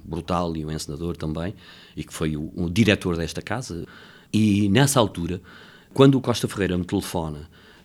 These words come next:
para me convidar para vir para o Teatro Nacional,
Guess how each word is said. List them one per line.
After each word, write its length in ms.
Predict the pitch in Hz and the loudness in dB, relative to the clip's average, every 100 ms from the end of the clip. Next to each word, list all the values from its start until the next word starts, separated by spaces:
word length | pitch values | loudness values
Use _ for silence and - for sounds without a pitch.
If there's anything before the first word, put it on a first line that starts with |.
| _ | _
para 200 | - 98 | 0 4
me 80 | 107 | 4
convidar 560 | 110 120 101 110 98 87 | 6 4 6 4 4 0
para 180 | 90 87 | -2 -4
vir 260 | 90 85 | -2 -4
para 180 | 85 87 | -4 -4
o 200 | 80 78 | -4 -6
Teatro 320 | - 80 82 | -6 -6 -4
Nacional, 520 | 80 82 87 85 92 | -6 -4 -4 -4 -6